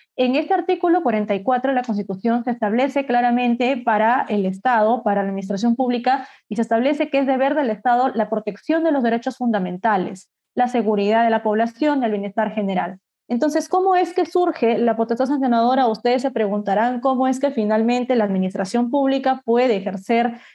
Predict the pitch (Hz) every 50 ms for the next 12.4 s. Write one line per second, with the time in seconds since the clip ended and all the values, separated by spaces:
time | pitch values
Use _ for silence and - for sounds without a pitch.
0 | _ _ - 208 202 196 185 196 208 208 202 202 196 196 214 247 294 320 285 233
1 | 208 202 196 214 196 208 - 240 226 233 233 233 233 233 226 - 226 233 233 233
2 | 254 247 240 220 202 185 185 - - _ _ - 226 233 240 247 240 240 226 -
3 | 202 - 226 226 262 247 233 240 214 196 190 196 208 220 226 233 240 240 - 202
4 | 202 202 208 196 196 196 196 196 196 190 190 190 - 202 185 226 208 196 196 190
5 | 208 208 202 196 202 226 262 262 240 240 233 240 - 240 240 247 - - 202 196
6 | 190 226 226 226 226 214 226 233 233 233 233 240 240 226 214 226 - 190 190 202
7 | 214 220 208 226 226 208 202 196 190 - - 208 202 202 - 202 196 196 202 -
8 | - 220 226 226 233 233 226 220 - 196 190 214 233 226 214 - - - 202 190
9 | - 233 233 240 233 214 196 196 202 208 214 226 226 220 214 202 202 185 - 185
10 | 180 - - - 196 233 220 196 185 - - - _ _ - - - _ _ -
11 | 269 330 330 339 302 - 311 330 330 320 294 269 - 269 - 277 285 294 285 -
12 | - 262 262 269 285 277 -